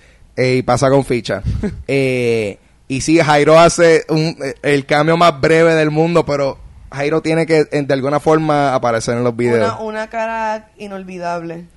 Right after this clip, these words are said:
Speaker 1: Eso es
Speaker 2: Sí.
Speaker 1: correcto. En, en, en verdad, loco, había una parte en donde había la, la toma del verde bien demente.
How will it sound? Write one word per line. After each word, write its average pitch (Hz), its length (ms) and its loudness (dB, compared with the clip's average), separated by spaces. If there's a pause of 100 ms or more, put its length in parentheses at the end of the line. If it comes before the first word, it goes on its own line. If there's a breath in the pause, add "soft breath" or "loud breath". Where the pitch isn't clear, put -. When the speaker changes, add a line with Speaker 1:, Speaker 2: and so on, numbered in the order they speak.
(160)
Speaker 1:
Eso - 200 -10
es 143 80 -6
Speaker 2:
Sí. 160 60 -8
Speaker 1:
correcto. 147 400 -2
En, 156 180 -2
en, 170 220 -2
en 170 240 -2
verdad, 180 360 0
loco, 170 220 0
había 156 160 0
una 170 160 -2
parte 180 320 -2
en 151 80 -4
donde 127 460 -6 (1120)
había 143 520 0
la, 160 180 2
la 143 140 -2
toma 143 300 -2
del 165 180 0
verde 160 360 -2
bien 165 220 -2
demente. 156 560 -6